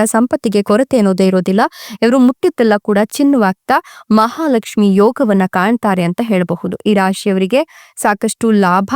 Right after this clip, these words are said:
ದೊರಕೋದ್ರ ಜೊತೆಗೆ ನೀವು ಈ ಸಂದರ್ಭದಲ್ಲಿ ಮಾಡಿದಂತಹ ಹೂಡಿಕೆಗಳಿಂದ ಸಾಕಷ್ಟು ಲಾಭವನ್ನೇ ಕಂಡುಕೊಳ್ತೀರಾ. ಧನ ಸಂಪತ್ತಿನ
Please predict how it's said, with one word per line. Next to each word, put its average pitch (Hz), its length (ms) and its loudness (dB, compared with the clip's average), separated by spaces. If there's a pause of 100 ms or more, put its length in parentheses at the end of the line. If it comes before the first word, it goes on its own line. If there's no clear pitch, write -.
(140)
ದೊರಕೋದ್ರ 196 460 0
ಜೊತೆಗೆ 185 480 -2 (300)
ನೀವು 269 480 2
ಈ 220 60 2
ಸಂದರ್ಭದಲ್ಲಿ 214 680 0
ಮಾಡಿದಂತಹ 196 680 0
ಹೂಡಿಕೆಗಳಿಂದ 196 680 0 (180)
ಸಾಕಷ್ಟು 196 440 -2
ಲಾಭವನ್ನೇ 202 520 2
ಕಂಡುಕೊಳ್ತೀರಾ. 180 720 -2 (520)
ಧನ 220 160 4
ಸಂಪತ್ತಿನ 247 540 0